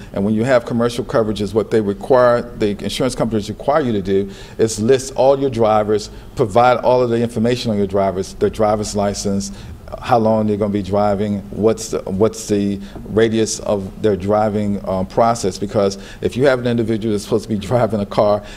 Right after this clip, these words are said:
in Washington, D C area, and he's in New York, they won't pay for it, and they just won't pay for that particular claim.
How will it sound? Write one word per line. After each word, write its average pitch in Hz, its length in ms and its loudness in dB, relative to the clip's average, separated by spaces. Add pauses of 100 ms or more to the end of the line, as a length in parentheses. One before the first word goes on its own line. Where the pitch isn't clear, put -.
(100)
in 98 160 0
Washington, 113 420 2
D 117 140 -2
C 120 260 -2
area, 104 400 2 (220)
and 98 160 0
he's 120 260 -2
in 117 80 0
New 127 80 0
York, 120 400 2 (320)
they 110 120 2
won't 110 280 0
pay 113 180 0
for 82 280 -2
it, - 100 -8
and 98 400 -2
they 98 160 0
just 107 160 -2
won't 101 160 -2
pay 101 140 0
for 98 100 -6
that 92 140 -2
particular 92 340 -6
claim. 92 340 -4